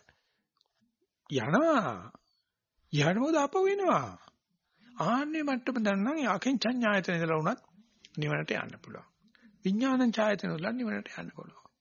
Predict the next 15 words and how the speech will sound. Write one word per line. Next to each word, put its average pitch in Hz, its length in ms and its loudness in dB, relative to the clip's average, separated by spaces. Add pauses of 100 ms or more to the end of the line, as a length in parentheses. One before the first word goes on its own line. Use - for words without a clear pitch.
(380)
ආකාසානං 233 680 2
ඡායතන 196 320 2
ඉඳලා 175 200 -2
නිවනට 185 360 -2
යන්න 131 200 -4
පුළුවන්. 135 240 -6
හැබැයි 208 420 0
ඒක 202 220 2 (640)
මේ 135 180 -4
ලැබිච්ච 135 580 -2
ප්‍රතිඵලය 165 640 2
ඇණයක් - 1080 0
කරගන්න 156 360 0
නැති 175 200 -6
වෙන්න 180 140 -4